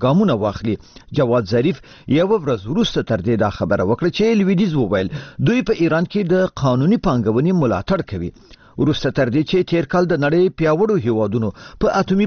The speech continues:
برخه کې له ایران سره تړون لاسلیک کړ، پر دغه هیواد د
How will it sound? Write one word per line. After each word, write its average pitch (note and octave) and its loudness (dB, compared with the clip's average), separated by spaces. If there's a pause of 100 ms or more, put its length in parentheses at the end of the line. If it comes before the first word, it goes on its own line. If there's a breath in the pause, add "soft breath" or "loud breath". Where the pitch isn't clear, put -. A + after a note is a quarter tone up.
برخه E3 -2
کې F#3+ -2
له F3 2
ایران D#3 2
سره D3+ 0
تړون C#3+ 2
لاسلیک F3 -2
کړ، A3+ 2 (340 loud breath)
پر C#3 0
دغه A#2 -2
هیواد A2+ 0
د - 4